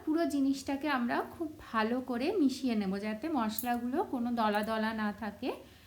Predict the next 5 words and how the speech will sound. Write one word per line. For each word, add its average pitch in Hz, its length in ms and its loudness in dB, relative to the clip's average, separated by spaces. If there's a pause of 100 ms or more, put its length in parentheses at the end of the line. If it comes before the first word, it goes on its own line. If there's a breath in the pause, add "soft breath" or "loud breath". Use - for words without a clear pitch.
(520 loud breath)
খুব 294 200 -2
সুন্দরভাবে 302 680 4
মিশ্রণটাকে 262 760 0
মিশিয়ে 240 560 0
নিয়ে 247 600 4